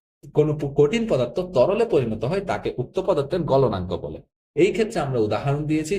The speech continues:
এক অ্যাটমসফিয়ার বা এক বায়ুমণ্ডলীয় চাপে বরফের গলনাঙ্ক হয়ে থাকে শূন্য ডিগ্রি সেলসিয়াস।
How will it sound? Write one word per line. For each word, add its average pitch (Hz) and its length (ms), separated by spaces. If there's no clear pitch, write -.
এক 117 140
অ্যাটমসফিয়ার 180 680
বা 123 240
এক 185 240
বায়ুমণ্ডলীয় 98 680
চাপে 143 240
বরফের 165 460
গলনাঙ্ক 98 540
হয়ে 101 340
থাকে 123 420
শূন্য 214 420
ডিগ্রি 170 400
সেলসিয়াস। 98 760